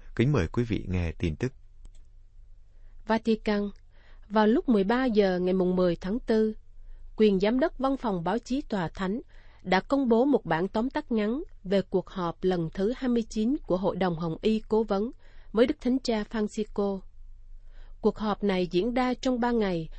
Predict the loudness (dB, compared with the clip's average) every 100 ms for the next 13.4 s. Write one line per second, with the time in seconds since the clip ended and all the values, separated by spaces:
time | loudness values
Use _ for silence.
0 | -14 0 2 4 2 2 0 0 0 2
1 | 2 2 2 0 -2 -4 2 2 2 0
2 | -12 -20 -20 -20 -20 -14 2 2 4 2
3 | 2 2 0 0 0 -2 -4 -6 -8 -14
4 | -14 4 4 4 0 -4 -2 -2 0 -2
5 | 0 2 0 2 2 2 0 -4 -10 -18
6 | -16 -16 -16 -6 -2 0 0 -2 0 2
7 | 0 0 -4 -2 0 0 -2 -2 0 2
8 | 2 0 -6 -16 -18 -18 -18 -2 -2 0
9 | -2 2 2 2 2 -2 -2 0 0 2
10 | 2 2 -2 -4 -4 -2 -2 0 0 0
11 | -2 -2 -4 -8 -14 -20 -20 -20 -20 -20
12 | -10 -4 -4 -2 -2 2 2 4 0 -2
13 | -4 -4 -4 -4